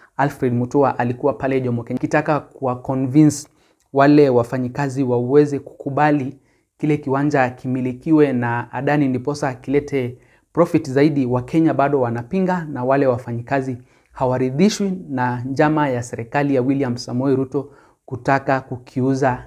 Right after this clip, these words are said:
kile kiwanja cha Jomo Kenyatta International Airport kwa Adani Group kutoka kule India.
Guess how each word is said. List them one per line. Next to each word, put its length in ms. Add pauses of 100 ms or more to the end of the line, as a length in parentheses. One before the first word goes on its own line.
(260)
kile 320
kiwanja 600 (280)
cha 160
Jomo 220
Kenyatta 440
International 600
Airport 480 (140)
kwa 380
Adani 540 (160)
Group 260
kutoka 520 (400)
kule 300
India. 520